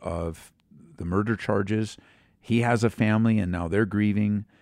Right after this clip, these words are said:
Um, sin is just a disaster. It just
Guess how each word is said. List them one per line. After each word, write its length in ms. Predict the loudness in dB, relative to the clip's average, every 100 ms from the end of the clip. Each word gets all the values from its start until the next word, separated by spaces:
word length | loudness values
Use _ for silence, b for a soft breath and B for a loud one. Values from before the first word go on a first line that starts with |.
| b b _ -8
Um, 480 | -4 -2 -4 -6 -10
sin 380 | -12 0 2 4
is 200 | 2 0
just 280 | -4 -2
a 60 | -4
disaster. 760 | -4 -4 -4 -6 -8 -8 -10 -12 _ b b b b b -10
It 140 | -8
just 260 | -8 -8